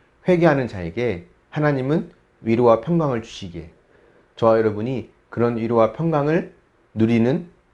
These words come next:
또 오늘 하루가 될 수 있기를 예수님의 이름으로 축원합니다. 아멘. 묵상해 보십시오.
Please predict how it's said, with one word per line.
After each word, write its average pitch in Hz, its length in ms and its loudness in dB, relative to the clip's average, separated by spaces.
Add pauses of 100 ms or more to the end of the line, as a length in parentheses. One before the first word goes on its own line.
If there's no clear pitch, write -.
(140)
또 107 100 -6
오늘 101 140 -2
하루가 127 340 -2
될 92 140 -6
수 95 140 -10
있기를 110 580 -6 (180)
예수님의 101 400 -2
이름으로 101 600 0
축원합니다. 95 760 -4 (1000)
아멘. 95 580 -8 (1600)
묵상해 113 380 2
보십시오. 92 500 -10